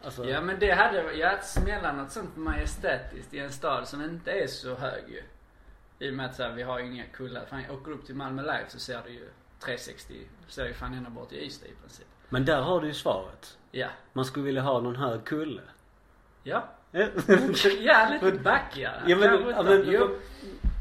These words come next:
Speaker 1: ja,
Speaker 2: Ja,
Speaker 1: men
Speaker 2: för det vet jag när man kommer ner till Österlen och du börjar komma kanske till och med upp mot Göinge och allting, att
Speaker 1: Mm.
Speaker 2: där börjar det bli coolt. Här är det så jävla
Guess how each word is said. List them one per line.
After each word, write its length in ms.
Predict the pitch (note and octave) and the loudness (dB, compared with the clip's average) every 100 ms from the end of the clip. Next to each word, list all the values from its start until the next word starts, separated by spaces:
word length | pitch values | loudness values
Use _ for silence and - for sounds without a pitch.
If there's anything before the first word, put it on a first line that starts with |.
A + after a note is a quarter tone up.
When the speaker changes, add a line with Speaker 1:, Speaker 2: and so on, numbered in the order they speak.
| - - | -4 0
Speaker 1:
ja, 80 | F3+ | 4
Speaker 2:
Ja, 60 | |
Speaker 1:
men 80 | F#3 | 4
Speaker 2:
för 80 | F#3 | 4
det 80 | - | 4
vet 220 | A3 F#3 | 2 2
jag 100 | E3+ | 0
när 100 | E3 | 0
man 140 | E3 | -2
kommer 240 | F3 D#3+ E3 | -4 -6 -2
ner 200 | D#3 C#3 | 0 0
till 180 | D3 | -2
Österlen 680 | C#3 C#3 D3 D3 C3 A#2+ A#2+ | -8 -6 -4 -2 -2 -6 -10
och 120 | B2 | -10
du 60 | B2+ | -10
börjar 200 | B2+ A#2+ | -6 -6
komma 280 | - B2+ B2+ | -8 -10 -10
kanske 260 | B2+ B2 B2+ | -12 -12 -12
till 160 | C3+ B2+ | -14 -12
och 60 | |
med 100 | B2+ | -12
upp 80 | B2+ | -14
mot 160 | B2+ B2+ | -16 -10
Göinge 500 | D3 A#2+ A#2 A#2 A#2+ | -6 -6 -6 -10 -8
och 60 | B2+ | -8
allting, 280 | A#2+ A#2+ | -8 -10
att 60 | B2 | -6
Speaker 1:
Mm. 120 | A#2+ | -4
Speaker 2:
där 140 | B2+ A#2+ C3+ | -4 -6 -6
börjar 560 | D3+ D#3 D#3 C3 A#2+ | -2 0 0 -2 -6
det 80 | B2 | -10
bli 220 | B2 A#2+ - | -12 -14 -12
coolt. 180 | B2+ - - | -14 -16 -12
Här 220 | A#2+ A#2+ | -8 -8
är 160 | B2 B2 | -10 -14
det 80 | |
så 120 | - C3+ | -14 -12
jävla 300 | C3 A2+ | -12 -14